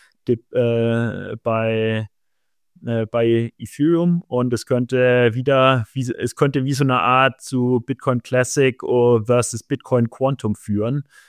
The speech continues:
Äh, und es könnten auch wieder so, ähm, Hardfork oder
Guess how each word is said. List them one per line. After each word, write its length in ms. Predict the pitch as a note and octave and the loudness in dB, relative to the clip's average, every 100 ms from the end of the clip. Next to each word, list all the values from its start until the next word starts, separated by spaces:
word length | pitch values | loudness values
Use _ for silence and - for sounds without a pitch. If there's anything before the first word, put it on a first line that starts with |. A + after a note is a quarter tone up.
| _ - | _ -6
Äh, 120 | A#2+ | -4
und 160 | A2 | -2
es 120 | A#2+ - | -2 -2
könnten 280 | B2 - | -4 -2
auch 160 | A#2+ A2 | -2 -2
wieder 240 | A#2 A#2 | 0 0
so, 520 | G#2+ A#2 A2+ A2+ G#2+ G#2+ G#2+ - | 2 2 4 4 4 2 -2 -4
ähm, 640 | G#2+ G#2 G#2 G#2 G#2 G2+ - _ _ _ _ _ | -4 -2 -2 0 0 -2 -8 _ _ _ _ _
Hardfork 720 | - C3 - B2 A2+ G#2+ A2+ | 0 0 0 0 0 0 -2
oder 640 | G#2+ G#2+ G#2+ G#2+ G#2+ G2+ | -2 0 2 2 0 -4